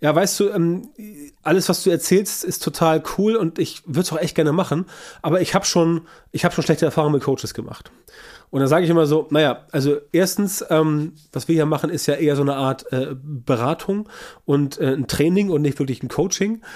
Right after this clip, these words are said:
Ähm, aber das sei dahingestellt.“ Ich frage dann immer, was denn so passiert ist. Was ist denn den Leuten passiert, weswegen sie denn dann diese schlechten Erfahrungen gemacht haben? Und da kommen wirklich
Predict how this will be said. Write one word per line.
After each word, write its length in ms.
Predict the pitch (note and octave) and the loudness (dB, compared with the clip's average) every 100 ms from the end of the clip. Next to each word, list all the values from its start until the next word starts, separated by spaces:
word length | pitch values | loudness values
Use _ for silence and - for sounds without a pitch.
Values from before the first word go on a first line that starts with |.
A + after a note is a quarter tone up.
| - - - | -20 -10 2
Ähm, 440 | D3+ D3+ D3+ D#3+ | 4 4 4 2
aber 140 | D#3 C#3+ | 2 2
das 100 | C#3 | 2
sei 80 | C#3+ | 2
dahingestellt.“ 580 | D3 G#3+ E3 B2 D3 | 2 2 0 2 0
Ich 140 | F3+ - | 0 -2
frage 220 | - G3+ | -2 0
dann 100 | G3+ | 2
immer, 240 | F3 E3 | 2 2
was 140 | E3+ F3 | 2 0
denn 120 | F3 | 0
so 80 | D#3+ | 0
passiert 440 | - E3+ G3 G3 | -2 0 2 0
ist. 340 | - G#2+ - - _ - - - - | -2 -12 -14 -20 _ -20 -20 -20 -14
Was 300 | C#3 D3+ C#3+ | -2 0 2
ist 100 | A3 | 2
denn 80 | G3 | 4
den 80 | E3+ | 4
Leuten 240 | D#3+ D#3 | 2 0
passiert, 500 | - C3+ - G3+ A3+ | -4 -4 0 0 -2
weswegen 500 | C3 C#3+ - D3 F3+ | -2 -2 2 0 2
sie 100 | D#3+ | 0
denn 200 | D3+ D3+ | 0 0
dann 240 | D3 C#3+ D3 - - - | 2 0 -2 -6 -12 -6
diese 340 | - C3+ D3 C#3 - - | -2 2 2 2 -6 -10
schlechten 400 | - C#3+ - D3+ | -2 -2 0 -4
Erfahrungen 680 | C#3 - D3+ C#3 A#2+ A2 G#2 - - | -4 0 0 2 0 -2 -4 -16 -6
gemacht 380 | - A2+ G#2 - | -2 0 -2 -4
haben? 280 | G#2+ B2 C3 - - | -2 -2 -4 -10 -8
Und 160 | C3+ | -2
da 60 | D#3 | 0
kommen 400 | - F3 F3 - - - - | 2 2 2 -2 -10 -12 -6
wirklich 720 | C3 G#3+ A#3 A#3 G#3+ - | 2 2 4 0 0 -8